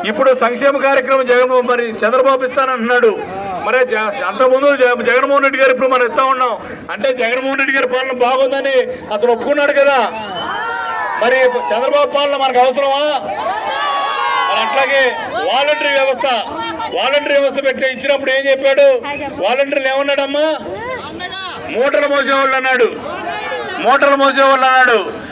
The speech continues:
మరి మగవాళ్ళు లేనప్పుడు ఆడవాళ్ళు తలుపులు కొడతారు, ఇల్లు వీళ్ళకి ఇలాంటి ఉద్యోగాలు ఇచ్చాడు జగన్మోహన్ రెడ్డి అని చెప్పి చెప్పాడు. ఇప్పుడేం చెబుతున్నాడు? వాలంటరీ వ్యవస్థని బలోపేతం చేస్తాను, జీతం పెంచుతాను అని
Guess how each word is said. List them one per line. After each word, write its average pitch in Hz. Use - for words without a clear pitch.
మరి 269
మగవాళ్ళు 277
లేనప్పుడు 269
ఆడవాళ్ళు 269
తలుపులు 262
కొడతారు, 254
ఇల్లు 269
వీళ్ళకి 233
ఇలాంటి 262
ఉద్యోగాలు 269
ఇచ్చాడు 254
జగన్మోహన్ 254
రెడ్డి 262
అని 220
చెప్పి 240
చెప్పాడు. 226
ఇప్పుడేం 269
చెబుతున్నాడు? 269
వాలంటరీ 254
వ్యవస్థని 247
బలోపేతం 247
చేస్తాను, 240
జీతం 269
పెంచుతాను 262
అని 233